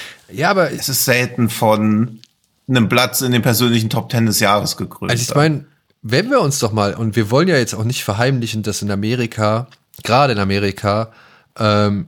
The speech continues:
Speaker 1: das Kino nicht auch durch Remakes groß geworden ist, ne? Und wir
Speaker 2: Ja.
Speaker 1: viele Filme, die wir heute irgendwie abfeiern, und da wär wir, wär ich jetzt auch wieder bei diesem Monster-Spezial, ne? Ich mein,
Speaker 2: Mhm.
Speaker 1: äh, ja, das ist so ein Punkt, den wir haben ein bisschen unterschlagen, aber ja,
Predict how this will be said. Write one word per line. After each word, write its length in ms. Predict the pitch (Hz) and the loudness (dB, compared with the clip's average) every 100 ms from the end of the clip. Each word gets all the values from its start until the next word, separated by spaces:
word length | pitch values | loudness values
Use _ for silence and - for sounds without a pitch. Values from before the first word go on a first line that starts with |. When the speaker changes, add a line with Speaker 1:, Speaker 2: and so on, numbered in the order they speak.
| - _ | -12 _
Speaker 1:
das 220 | 107 - | -2 -2
Kino 340 | - 127 131 | 0 2 2
nicht 220 | 117 117 - | 2 0 -4
auch 120 | 107 | -4
durch 260 | 123 104 107 | -2 -2 0
Remakes 680 | 104 101 117 120 - - | 2 4 2 2 -2 -4
groß 360 | - 98 95 - | -4 -2 0 -2
geworden 500 | 98 90 85 85 73 | -4 -4 -4 -4 -8
ist, 320 | 87 - - | -10 -8 -6
ne? 260 | 95 135 117 | -2 -2 0
Und 320 | 104 101 - | -2 -2 0
wir 120 | 107 | 0
Speaker 2:
Ja. 80 | - | 2
Speaker 1:
viele 280 | 127 147 135 | 0 2 2
Filme, 380 | - 131 127 110 | 2 2 2 0
die 140 | 104 | 0
wir 120 | 104 | 0
heute 240 | 107 127 113 | 0 0 0
irgendwie 300 | 107 104 104 | 0 -2 -4
abfeiern, 580 | 120 - 101 101 110 120 - - - _ _ | -8 -4 0 0 -2 -6 -16 -20 -20 _ _
und 120 | 107 104 | -2 2
da 100 | 101 | 2
wär 100 | 170 | 2
wir, 220 | 135 101 | 2 2
wär 100 | 113 | 0
ich 60 | 107 | 0
jetzt 140 | 110 | -2
auch 100 | 101 | -4
wieder 120 | 113 101 | -4 -2
bei 80 | |
diesem 160 | 95 95 | -4 -2
Monster-Spezial, 960 | 104 190 - 107 - 87 147 202 101 85 | -2 -2 -2 -4 -4 -4 -2 -2 -4 -6
ne? 220 | 95 135 | -6 -6
Ich 140 | 87 107 | -6 -4
mein, 320 | 110 123 127 - - _ _ | -2 -2 -6 -14 -20 _ _
Speaker 2:
Mhm. 80 | 143 | 0
Speaker 1:
äh, 560 | 110 110 110 110 - | 2 4 2 2 -2
ja, 240 | 101 123 175 | 0 2 2
das 140 | 123 | 0
ist 100 | 139 | 0
so 60 | 147 | 0
ein 80 | 110 | 0
Punkt, 240 | 143 151 | -2 -2
den 120 | 135 113 | 0 2
wir 60 | |
haben 100 | 117 | 2
ein 100 | 120 | 0
bisschen 220 | 120 - 117 | -2 -2 0
unterschlagen, 640 | 117 - 101 123 143 165 - - - - - - - | -2 -2 0 0 0 -4 -10 -20 -20 -20 -20 -20 -2
aber 240 | 107 110 | 0 2
ja, 240 | 110 104 | 2 0